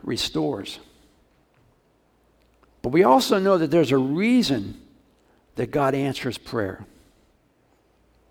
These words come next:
The first one is he cares about his children, he cares about his family. But the second one is God works and answers prayer to validate what his word already said.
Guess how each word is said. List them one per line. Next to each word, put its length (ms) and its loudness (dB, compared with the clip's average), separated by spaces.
The 60 -20
first 320 -2
one 120 0
is 200 -6
he 120 -12
cares 280 -4
about 200 -6
his 160 -8
children, 300 -6
he 120 -12
cares 160 -4
about 120 -6
his 100 -10
family. 380 -10
But 80 -6
the 100 -2
second 460 4
one 200 4
is 260 -4
God 360 2
works 400 2
and 100 -6
answers 380 -2
prayer 580 2
to 120 -2
validate 920 4
what 180 -2
his 180 0
word 380 0
already 400 4
said. 360 -4